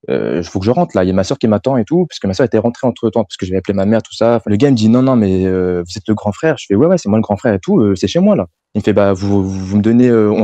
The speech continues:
on est en train de rechercher un, un homme là, il est avec un marteau, il m'a menacé avec, vous allez me le retrouver et, euh, vous allez tout me dire sur lui, nom, prénom, âge,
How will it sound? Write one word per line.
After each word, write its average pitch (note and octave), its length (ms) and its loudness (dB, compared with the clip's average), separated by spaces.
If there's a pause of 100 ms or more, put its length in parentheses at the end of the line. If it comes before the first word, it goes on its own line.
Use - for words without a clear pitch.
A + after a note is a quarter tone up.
on A2+ 100 0
est - 20 -2
en - 60 -6
train - 120 -6
de G2+ 40 -4
rechercher C3+ 240 -6
un, B2+ 60 2
un A2 280 2
homme D3+ 180 2
là, C#3 220 2
il G#2 140 0
est G2 60 0
avec G2 180 -2
un G2+ 60 -2
marteau, D3 320 2
il C#3 60 2
m'a G2 100 0
menacé A#2+ 400 2
avec, B2 300 0 (220)
vous G2+ 120 0
allez A2+ 100 6
me A2 60 4
le A#2 80 4
retrouver B2 680 2
et, G#2 140 2
euh, G#2 180 2
vous G2+ 100 -2
allez G2+ 140 0
tout - 180 -2
me C#3 140 4
dire C3+ 180 0
sur G#2+ 140 -8
lui, C#3 220 2 (180)
nom, C3+ 220 4
prénom, C#3 420 0
âge, C3 320 2